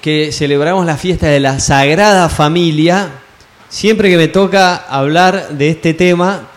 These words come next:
todos los años en esta misma fiesta, encuentro dos problemas. La primer problema es que la gente me dice, "Padre, ¿de qué hablas si vos nu-, nunca formaste una familia?". Primer problema.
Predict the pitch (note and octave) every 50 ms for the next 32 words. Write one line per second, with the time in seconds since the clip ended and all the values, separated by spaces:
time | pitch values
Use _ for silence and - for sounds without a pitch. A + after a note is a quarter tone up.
0 | - _ - - E3 E3+ D#3 D#3 D3 - F3 E3+ E3 E3+ E3 D#3+ - - C#3+ C3+
1 | C#3 C#3 D3 D3 D#3 E3 E3+ E3+ D#3+ E3 - E3+ E3+ E3 - F#3 F#3 F#3 F3+ -
2 | C#3+ D3 C3+ E3 G3 F#3 E3 F3 D#3+ D#3+ D#3 G3 G3+ G3+ - F3+ F3 E3 D#3+ D#3
3 | D3+ C3+ B2 A#2 A2+ - - - _ _ _ _ _ _ _ _ _ _ _ _
4 | _ _ _ _ _ _ C#3 C#3+ C#3 D3+ F3+ G#3 B3 C4 B3+ B3 - G#3 G3+ G3
5 | G3+ A3+ B3 B3 B3+ B3+ B3 A3+ - - F3 D#3+ - G3 F3+ F3 D#3 - G3+ G3+
6 | F#3+ F#3 F#3+ G3 G3 D3+ F3 E3 - G#3 A3+ A3+ G#3 F3+ E3 E3 D#3 - G#3 A3
7 | A#3 B3 A3+ - - D#3 D3+ F3+ F3 E3+ E3 D#3+ D3+ C#3 C#3+ D#3 F3 G3+ G3+ -
8 | D#3+ C#3 B2+ C#3 C#3 C#3 C3+ B2+ - B2+ B2 A#2 - C3 B2 B2 B2 A#2 G#2+ G2+
9 | G2+ G2 - _ _ _ _ _ _ _ _ _ _ _ _ _ _ _ _ _
10 | _ _ _ _ _ - C3 C#3 D3+ D#3 D3 C#3 C#3 C#3 C3+ C3 C3 B2 A#2 G2+